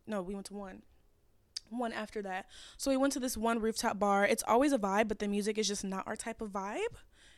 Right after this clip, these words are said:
Um, it's not even giving house. It's just giving electronica D J, and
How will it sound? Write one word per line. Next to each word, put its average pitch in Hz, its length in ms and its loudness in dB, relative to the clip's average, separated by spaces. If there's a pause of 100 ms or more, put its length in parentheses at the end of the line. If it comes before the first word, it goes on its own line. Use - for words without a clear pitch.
(360)
Um, 233 220 4
it's 233 180 -2
not 247 160 2
even 269 200 0
giving 226 220 -4
house. 196 380 -2
It's 214 140 -4
just - 220 -2
giving 202 480 -2 (340)
electronica 214 640 -2
D 208 140 -2
J, 240 360 2
and 202 440 -4